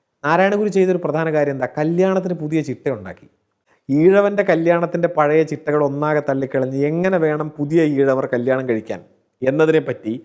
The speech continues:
നാരായണഗുരു ഒരു സമയത്ത് കൃത്യമായൊരു, ഒരു ക്രമം ഉണ്ടാക്കി. രസകരമായൊരു കാര്യം എന്താണെന്നറിയാമോ? ഇപ്പോൾ, ഏഹ്, നാരായണഗുരുവിൻ്റെ, ഏഹ്, power of attorney അവകാശപ്പെട്ടുകൊണ്ടിരിക്കുന്ന സംഘടനകൾ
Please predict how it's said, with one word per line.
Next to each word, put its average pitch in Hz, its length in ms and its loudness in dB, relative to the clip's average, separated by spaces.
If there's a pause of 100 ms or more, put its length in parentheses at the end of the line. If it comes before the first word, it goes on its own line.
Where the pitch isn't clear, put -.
(260)
നാരായണഗുരു 143 600 0
ഒരു 139 40 -2 (100)
സമയത്ത് 131 420 -2
കൃത്യമായൊരു, 131 600 0 (300)
ഒരു 127 60 -12
ക്രമം 135 320 0
ഉണ്ടാക്കി. 90 340 -10 (920)
രസകരമായൊരു 135 720 0 (100)
കാര്യം 127 240 2
എന്താണെന്നറിയാമോ? 95 640 -8 (140)
ഇപ്പോൾ, 143 420 2 (640)
ഏഹ്, 117 240 -8
നാരായണഗുരുവിൻ്റെ, 143 920 0 (460)
ഏഹ്, 50 260 -16 (100)
power 135 280 2
of 143 140 -8
attorney 147 340 -2
അവകാശപ്പെട്ടുകൊണ്ടിരിക്കുന്ന 131 1040 -2
സംഘടനകൾ 113 680 -6